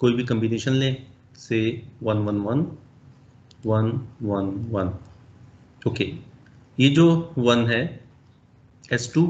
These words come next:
का, ये वन, यानी इसको जब वन किया तो ये invert होके इधर ज़ीरो आ गया और इधर वन आ गया। अब ब्लॉक two enabled है,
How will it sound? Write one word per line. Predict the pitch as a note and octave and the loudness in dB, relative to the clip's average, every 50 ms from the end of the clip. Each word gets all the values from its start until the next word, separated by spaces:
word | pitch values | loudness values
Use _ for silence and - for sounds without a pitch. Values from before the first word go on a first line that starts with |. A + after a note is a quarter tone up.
| - | 4
का, | A#2 G2+ - - - - - - - _ _ _ _ _ _ _ _ _ _ _ _ _ _ _ _ _ _ _ _ - _ _ _ _ - - - - - - - - - - - | 2 2 2 0 -6 -12 -20 -20 -20 _ _ _ _ _ _ _ _ _ _ _ _ _ _ _ _ _ _ _ _ -20 _ _ _ _ -20 -20 -20 -20 -20 -20 -20 -20 -20 -10 -6
ये | C3 B2+ C3 C3 C3 C3 B2+ A#2 | -2 2 4 4 6 4 4 2
वन, | A#2+ A#2 A#2+ A#2+ A#2+ A#2+ B2 B2+ B2+ - - - - _ _ _ - - | 2 0 0 0 0 0 0 -2 -4 -6 -12 -20 -20 _ _ _ -18 -10
यानी | C3 A#2 G#2+ G#2+ A2 A2 | -6 -4 -2 -2 -2 -2
इसको | G#2+ - - C#3+ C3+ | -4 -4 -4 -4 0
जब | C3+ C3 A#2+ | 0 0 0
वन | A#2 A#2 A#2+ B2 | 0 0 -2 -2
किया | A#2+ - A#2 A2+ G#2+ A2 A#2+ - | -2 -2 0 0 0 0 0 -4
तो | - A#2 A2 - | -6 -6 -6 -4
ये | A#2+ A#2+ A#2 A#2 | -2 -2 -2 0
invert | A2+ A2+ A2 A2 A2+ B2+ B2 A#2+ - | 0 0 2 2 2 2 0 0 -2
होके | B2 A#2 A#2+ - A#2+ A#2 A2+ - - - | -2 -2 -2 -2 -4 -4 -4 -8 -8 -10
इधर | A2+ - B2 G#2+ | -4 -4 -2 -2
ज़ीरो | G#2 A2+ A2 G#2+ A2 A#2+ | -2 -2 0 2 2 2
आ | C3 C3+ | 4 2
गया | C3+ C3+ C#3 D3 E3 - - - - - - - - | 2 2 0 -2 -2 -6 -10 -18 -20 -20 -14 -6 -2
और | A2 A2 A2 G#2+ A#2 | -2 -2 0 -2 -4
इधर | G#2 A2 G#2+ G#2+ | -2 -2 -2 -2
वन | G2+ F#2+ F#2+ F#2 | -2 -2 -2 -4
आ | F#2 | -4
गया। | F2+ - - - - - - - - - - - - - - - - - - - - - - - - - - - - - - - - - - - | -6 -10 -14 -20 -20 -20 -20 -20 -20 -20 -20 -20 -20 -20 -20 -20 -20 -20 -20 -20 -20 -20 -20 -20 -20 -20 -20 -20 -20 -20 -20 -20 -20 -12 0 2
अब | B2+ B2+ | 2 4
ब्लॉक | A#2+ A#2+ B2 B2 B2 B2 - | 4 4 4 4 4 4 4
two | D3 C#3 | 4 4
enabled | B2+ A2+ G#2+ G#2 G#2 G2+ G2 F#2+ | 4 4 2 2 0 0 0 -2
है, | F#2+ F#2 - - | -4 -6 -8 -14